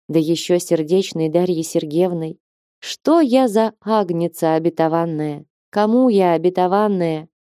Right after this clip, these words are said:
Бежать, бежать!» Или в самом деле нет отсюда возврата?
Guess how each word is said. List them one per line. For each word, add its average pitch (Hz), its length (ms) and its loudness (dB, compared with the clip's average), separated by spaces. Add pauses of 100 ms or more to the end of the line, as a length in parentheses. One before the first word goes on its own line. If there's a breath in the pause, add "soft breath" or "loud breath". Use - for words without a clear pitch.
(220)
Бежать, 160 560 -6 (420)
бежать!» 196 840 2 (380)
Или 170 420 2 (180)
в - 60 -10
самом 175 400 2
деле 214 360 2
нет 196 320 0
отсюда 226 500 0
возврата? 190 720 0